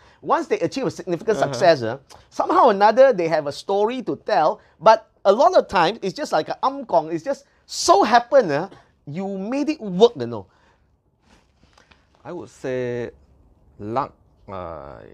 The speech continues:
Speaker 2: is just around ten percent. You really needs to work very hard and very persistent because, uh, normally as a individual, we easily give up. And, uh, if we don't give up and we persistently move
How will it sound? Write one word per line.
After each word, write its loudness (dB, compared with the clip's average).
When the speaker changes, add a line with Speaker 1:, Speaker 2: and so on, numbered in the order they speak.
Speaker 2:
is -16
just -10
around -12
ten -12
percent. -16
You -12
really -6
needs -14
to -18
work -12
very -14
hard -12
and -18
very -10
persistent -18
because, -10
uh, -12
normally -6
as -14
a -16
individual, -12
we -10
easily -10
give -14
up. -12
And, -16
uh, -16
if -14
we -4
don't -8
give -10
up -6
and -12
we -12
persistently -10
move -6